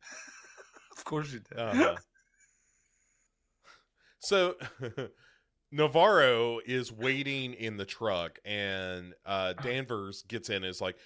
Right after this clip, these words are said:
Speaker 2: "Hey, we're good to go to the entrance of this place. I've got it on the map." And she's like, "Are you up for it, Doctor Lecter?" And
Speaker 1: <laughs>
Speaker 2: Navarro's like, "Yeah, I'm good." And she looks back, and Danvers looks back,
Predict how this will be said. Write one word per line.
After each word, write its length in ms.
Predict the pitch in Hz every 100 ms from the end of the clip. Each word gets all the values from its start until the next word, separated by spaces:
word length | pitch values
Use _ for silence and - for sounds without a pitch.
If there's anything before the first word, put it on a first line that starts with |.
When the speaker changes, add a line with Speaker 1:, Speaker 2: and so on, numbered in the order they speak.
| _
Speaker 2:
"Hey, 160 | 175 156
we're 220 | 120 127
good 240 | 120 143
to 80 | 139
go 160 | 127 113
to 120 | 110
the 140 | 95
entrance 380 | 101 95 104 90
of 80 | 87
this 180 | 82 -
place. 380 | - 80 76 85
I've 140 | 82
got 220 | 95 92
it 120 | 85 - -
on 160 | 90
the 60 | 82
map." 400 | 92 139 78 76 _ _ _ _ _ -
And 280 | 127 120 113
she's 320 | 123 113 104
like, 160 | 92 - _
"Are 80 | 101
you 220 | 101 117
up 120 | 113 -
for 160 | 135
it, 60 | 131
Doctor 280 | 131 123 147
Lecter?" 400 | 131 135 - 131 _ _ _ _ - - 180
And 220 | 131 131
Speaker 1:
<laughs> 0 |
Speaker 2:
Navarro's 540 | 127 123 123 117 113
like, 200 | 113 98
"Yeah, 180 | 151 127
I'm 100 | 104
good." 420 | 101 113 92 78 -
And 500 | 92 95 92 87 85 _ _ _ _ - -
she 220 | - 160
looks 320 | 127 180 190
back, 460 | 139 135 120 104 -
and 160 | 120
Danvers 440 | 113 120 123 123 110
looks 220 | 135 -
back, 260 | 120 104